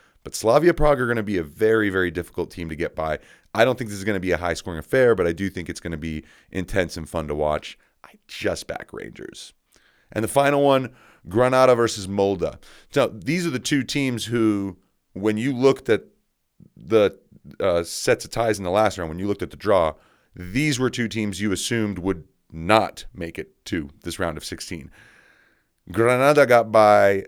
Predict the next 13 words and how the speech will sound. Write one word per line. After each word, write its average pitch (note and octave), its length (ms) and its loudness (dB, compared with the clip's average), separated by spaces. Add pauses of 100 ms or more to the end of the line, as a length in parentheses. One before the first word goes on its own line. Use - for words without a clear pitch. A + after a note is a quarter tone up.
(100)
Napoli, F#2+ 580 -2
which F2 420 -8
you F2 120 -6
have G#2 180 -2
to F2 80 -12
say D#2+ 240 -2
that F2 240 0
is, D#2+ 520 -8 (920)
that G2+ 100 4
was, E2 180 0
that's F#2+ 220 2
impressive. D2+ 540 -8
Napoli, F#2 760 -2